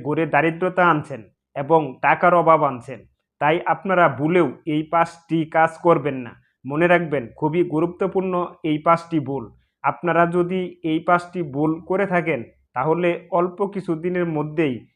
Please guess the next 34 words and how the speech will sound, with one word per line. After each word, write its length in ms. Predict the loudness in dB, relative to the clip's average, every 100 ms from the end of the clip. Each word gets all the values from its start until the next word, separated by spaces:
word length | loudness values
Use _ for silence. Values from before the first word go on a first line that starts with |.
| _
আপনারা 380 | -6 -2 2 2 2
গরিব 240 | 4 4 4
হয়ে 220 | 2 0 0
যাবেন 240 | -4 -10 -16 _ _ -20 _
এবং 220 | -2 2 0 0
ভিক্ষুক 380 | -4 0 2 2
হয়ে 220 | 2 -4
যাবেন। 240 | -8 -12 -18 -20 _ _ _
তাই 200 | 4 4 2 -2
আপনারা 440 | -6 -4 -2 0 2
যদি 300 | 2 0 0 -4 -6 -4
গরিব 320 | 0 2 0 -2
এবং 220 | -4 -2 -2
ভিক্ষুক 380 | -6 -10 -6 -6 -6
থেকে 220 | -8 -6 -2
বাঁচতে 380 | 0 0 -2 0
চান 200 | 0 0 -6 _ _
এবং 200 | -4 -4 -4 -4
আপনাদের 540 | -6 -2 -2 0 -2 -2
ঘর 220 | -2 -2
থেকে 280 | -2 -6 -4 -2
দারিদ্রতা 600 | 0 -2 -2 -6 -4 -4
দূর 220 | -2 -4 -2
করতে 280 | -4 -4 -4
চান, 220 | -2 -4 -8 _ _ _
টাকার 360 | 0 4 4 4
অভাব 240 | 4 4 2 0
দূর 140 | -4
করতে 320 | 0 -2 -2 -2
চান, 200 | 0 -2 -6 _
তাহলে 340 | 0 2 2 -2 -2
এই 180 | -2 0
পাঁচটি 360 | 0 -2 -2 -4
ভুল 260 | -4 -2 -2